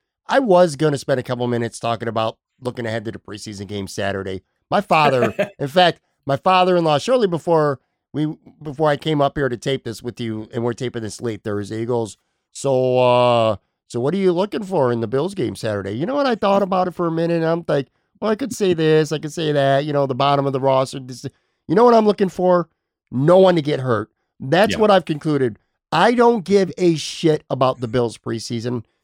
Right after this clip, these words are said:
Speaker 1: Nobody should either right now. If you wanna talk,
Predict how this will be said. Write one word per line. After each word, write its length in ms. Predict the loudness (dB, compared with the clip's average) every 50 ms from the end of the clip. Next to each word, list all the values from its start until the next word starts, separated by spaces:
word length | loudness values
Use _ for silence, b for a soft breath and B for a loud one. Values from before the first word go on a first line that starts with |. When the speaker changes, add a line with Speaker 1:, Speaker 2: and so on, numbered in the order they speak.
| _ _ -6
Speaker 1:
Nobody 560 | -2 0 4 4 6 6 6 6 4 2 2
should 280 | -2 -2 -2 -2 0 0
either 260 | -2 -2 -2 -2 -2
right 220 | -2 -2 -4 -4
now. 240 | -4 -4 -4 -4 -6 _ _ _ _ -10
If 120 | -8 -6
you 120 | -4 0 2
wanna 260 | 4 4 4 2 2
talk, 260 | 0 -2 -2 -2 -4